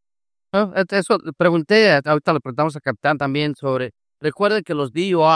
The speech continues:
Is ya no, ya no son D U Is, ahora son felonías. Y vamos a volver a repetir, ahorita que está el capitán aquí también,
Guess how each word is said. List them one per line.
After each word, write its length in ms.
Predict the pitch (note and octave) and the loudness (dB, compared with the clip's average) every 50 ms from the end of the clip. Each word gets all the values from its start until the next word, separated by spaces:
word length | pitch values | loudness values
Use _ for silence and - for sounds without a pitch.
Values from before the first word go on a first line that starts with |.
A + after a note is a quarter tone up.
| D3+ C#3 | 4 2
Is 160 | C3+ C3 A#2 | 0 -2 -6
ya 240 | A2 B2+ C#3 C#3 D3+ | -4 -2 0 0 0
no, 320 | D3 D3 D3 D3 D3+ D3 - B2+ | 0 0 -2 -2 -4 -6 -8 -6
ya 180 | A#2 C3+ C3+ C#3 | -4 -4 -2 -2
no 100 | C#3 C3+ | -4 -6
son 280 | - - C#3+ C#3 C3 A#2+ | -8 -8 -8 -8 -8 -8
D 180 | B2+ B2+ C3 | -8 -6 -2
U 40 | C3+ C#3 | -2 -2
Is, 160 | C3+ A#2+ - | -2 -2 -4
ahora 240 | C3 B2+ B2 B2 B2 | -6 -4 -4 -4 -4
son 180 | A2+ - C3 A#2+ | -6 -10 -14 -10
felonías. 600 | A#2 B2+ B2 B2 B2 C3+ D3+ C#3+ A2+ G2+ - - _ _ _ _ _ _ _ _ _ | -8 -8 -6 -4 -4 -4 -4 -4 -6 -8 -14 -20 _ _ _ _ _ _ _ _ _
Y 100 | - D3+ | -10 -4
vamos 280 | C3 D3 D#3 E3+ E3+ - | -2 -2 0 -2 -2 -4
a 40 | D3+ | -6
volver 220 | C#3 C3 D3 D3+ | -4 -4 -2 -2
a 40 | D#3+ | -2
repetir, 360 | D#3 - - A#2 A2 D3 D#3 | -4 -4 -6 -6 -4 -2 -2
ahorita 220 | C#3+ C#3+ C3+ - C#3+ | -2 -2 -2 -4 -8
que 60 | - | -6
está 140 | - - C#3+ | -4 -6 -4
el 60 | C3 | -2
capitán 420 | - D3 - C3 A#2 - D3+ D#3+ D3+ | -4 -4 -6 -6 -6 -4 -2 -2 -2
aquí 220 | B2+ - - A#2+ | -4 -6 -8 -8
también, 480 | - A#2+ A#2 G#2 A#2 A#2 A2+ A2+ A2+ | -6 -4 -4 -4 -4 -4 -4 -6 -8